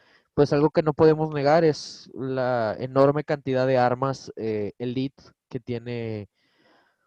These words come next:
que tiene Tom Brady. Cierto es que, eh, si de repente lo presionen o si de repente, este, eh, pueden contra ese juego aéreo, pues se cae,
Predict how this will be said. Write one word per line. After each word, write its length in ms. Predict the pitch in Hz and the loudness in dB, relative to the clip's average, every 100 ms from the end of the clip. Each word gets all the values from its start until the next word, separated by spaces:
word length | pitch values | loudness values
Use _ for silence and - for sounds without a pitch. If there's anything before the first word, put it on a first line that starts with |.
| _ _ _ - | _ _ _ -4
que 100 | 135 | -2
tiene 260 | 135 139 | -2 -4
Tom 220 | - 147 | -2 -2
Brady. 380 | 156 151 143 170 _ - | 0 -2 -2 -6 _ -20
Cierto 540 | - 147 147 143 160 | -8 0 0 2 4
es 300 | 143 156 151 | 4 4 0
que, 380 | - 160 170 180 _ _ _ - - | 0 2 2 -2 _ _ _ -20 -12
eh, 420 | 104 113 110 110 107 | -6 -4 -2 -4 -6
si 140 | 139 | -2
de 100 | 127 | 0
repente 400 | 120 - 123 143 | 0 -4 -6 -2
lo 120 | 139 | 0
presionen 760 | 135 123 - 139 151 151 151 139 | 0 -2 4 6 6 2 -4 -6
o 60 | |
si 140 | 123 127 | -4 -2
de 100 | 120 | -2
repente, 800 | 113 - 120 117 131 123 117 110 | -4 -6 -6 -6 -4 -2 0 -2
este, 1080 | - - 107 104 104 101 101 101 98 98 _ _ _ _ _ _ | -4 -6 -4 -4 -4 -6 -6 -8 -10 -14 _ _ _ _ _ _
eh, 260 | 113 113 104 | -4 -2 -2
pueden 360 | - 127 143 143 | 0 2 2 0
contra 300 | 147 135 127 | -4 -2 -4
ese 140 | - | -4
juego 280 | 131 139 147 | -2 0 2
aéreo, 300 | 143 135 156 | 2 0 -2
pues 200 | - 135 | -2 -4
se 120 | 127 | -4
cae, 640 | - 113 117 123 117 107 | -4 -2 -2 -2 -4 -6